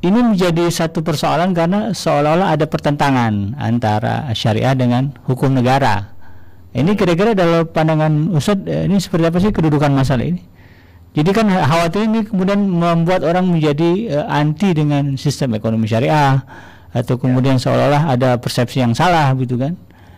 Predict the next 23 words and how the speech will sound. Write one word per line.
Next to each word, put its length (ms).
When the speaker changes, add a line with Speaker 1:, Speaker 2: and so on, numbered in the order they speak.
Speaker 2:
Ya. 160
Speaker 1:
Eh, 360
yang 140
menyudutkan 440
syariah 280
itu 100
sendiri 280
gimana, 340
Ustadz? 240
Speaker 2:
Ya, 260
saya 400
termasuk 480
orang 240
yang 200
suka 400
kalau 240
mata 320
uang 240
kita 320
bisa 240
emas 320
atau 160
perak. 400